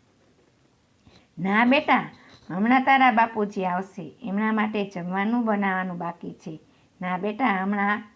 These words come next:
તારા બાપુજી આવશે, એના માટે આપણે જમવાનું તૈયાર કરવાનું છે, બાકી છે. જમીને પછી આપણે રમીશું."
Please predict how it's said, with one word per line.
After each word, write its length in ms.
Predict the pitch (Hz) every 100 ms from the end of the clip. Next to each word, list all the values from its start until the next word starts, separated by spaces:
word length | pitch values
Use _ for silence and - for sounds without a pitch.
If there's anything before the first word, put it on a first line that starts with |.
| _
તારા 220 | 175 175
બાપુજી 520 | 170 170 - 185 208 208
આવશે, 400 | 240 285 226 196 196 _ _ -
એના 240 | 190 196
માટે 260 | 196 185 185
આપણે 220 | 185 226 339 - _ _ -
જમવાનું 440 | 190 214 220 233
તૈયાર 320 | 233 247 262
કરવાનું 480 | 262 285 277 247 220
છે, 160 | 208 190
બાકી 400 | 214 247 269 202
છે. 220 | - 180 - _ _ _ _ _ -
જમીને 400 | 220 294 302 254
પછી 340 | 202 190 202
આપણે 280 | 180 208 294 480 - -
રમીશું." 600 | 381 370 285 - 190